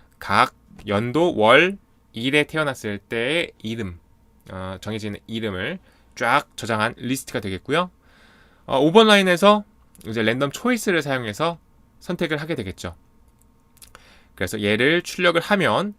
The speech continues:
더하기 연산자를 사용해서 이제 얘를 연결해 주는데, 뭐, 시끄러운 늑대와 함께 춤을 혹은 뭐, 용감한 늑대의 노래처럼 랜덤하게 막 섞여가지고, 어, 인디언 이름이 나오게 될 겁니다. 여러분의 태어난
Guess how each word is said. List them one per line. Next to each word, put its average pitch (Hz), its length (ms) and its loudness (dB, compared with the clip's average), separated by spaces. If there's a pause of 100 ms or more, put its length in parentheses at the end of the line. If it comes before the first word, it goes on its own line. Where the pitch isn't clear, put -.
(260)
더하기 160 360 6
연산자를 120 440 0
사용해서 113 340 -6
이제 95 240 -6
얘를 101 260 -2
연결해 104 460 -2
주는데, 110 540 -6 (420)
뭐, 90 120 -8
시끄러운 180 680 0
늑대와 117 720 2
함께 180 260 -2
춤을 135 460 -2 (280)
혹은 123 260 -8
뭐, 92 240 -6
용감한 127 500 2
늑대의 110 420 -2
노래처럼 101 640 -4 (380)
랜덤하게 175 600 0
막 139 160 -6
섞여가지고, 180 840 -4 (380)
어, 101 160 -4
인디언 127 340 -4
이름이 98 340 -8
나오게 85 240 -12
될 87 120 -12
겁니다. 82 420 -18 (1000)
여러분의 175 540 6
태어난 196 480 4